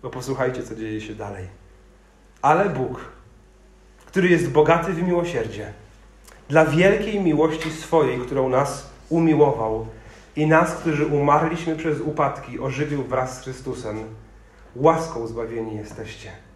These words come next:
I wraz z Nim wzbudził i wraz z Nim posadził w okręgach niebieskich w Chrystusie Jezusie, aby okazać w przyszłych wiekach nadzwyczajne bogactwo łaski swojej w dobroci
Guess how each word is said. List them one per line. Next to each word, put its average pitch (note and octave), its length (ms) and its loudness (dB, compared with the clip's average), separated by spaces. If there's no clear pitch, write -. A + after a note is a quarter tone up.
I E3 100 0
wraz F#3+ 320 6
z E3 40 0
Nim G3 200 4
wzbudził G3+ 680 -2
i F#3+ 120 -2
wraz E3+ 320 4
z D#3+ 60 -2
Nim G3 180 2
posadził F3+ 560 2
w D3 80 0
okręgach D#3+ 500 2
niebieskich D3+ 600 0
w - 40 -16
Chrystusie C#3+ 460 -8
Jezusie, A#2+ 480 -8
aby E3+ 260 6
okazać F#3+ 400 6
w - 120 -8
przyszłych F#3+ 520 2
wiekach D3 340 2
nadzwyczajne D3 760 2
bogactwo D3 600 4
łaski D#3+ 720 4
swojej D3 520 4
w C3+ 120 -4
dobroci D#3+ 680 2